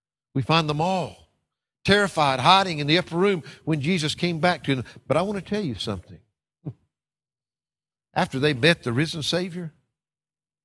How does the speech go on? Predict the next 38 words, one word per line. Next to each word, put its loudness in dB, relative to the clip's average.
every 0
one -2
of 0
those -2
men, 0
except -2
for -8
the -2
Apostle -2
John, 2
I -4
mean, 4
he 6
had 6
it -2
easy 2
because -2
he -2
was 0
only 0
put 2
on 0
the 6
Isle 8
of -4
Patmos. 2
He 2
was 0
only 2
put 0
out 4
there 4
in 2
isolation 6
on 0
some 2
island 6
somewhere 0